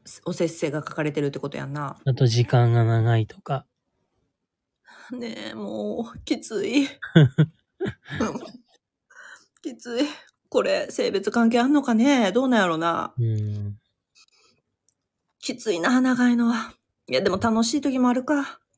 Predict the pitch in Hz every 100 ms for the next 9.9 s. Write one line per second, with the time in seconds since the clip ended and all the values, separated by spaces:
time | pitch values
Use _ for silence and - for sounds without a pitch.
0 | _ _ _ _ _ - - - _ _
1 | _ _ _ 123 113 107 107 101 104 101
2 | 107 _ _ _ _ _ _ _ _ _
3 | _ - 175 175 165 175 165 160 165 165
4 | 165 _ _ _ _ _ _ _ _ 107
5 | - 117 101 98 98 _ _ _ _ _
6 | _ _ _ _ _ _ _ _ _ _
7 | _ _ _ _ _ - 175 - 185 226
8 | 233 - 233 220 220 214 208 202 196 240
9 | 165 165 160 160 156 147 143 -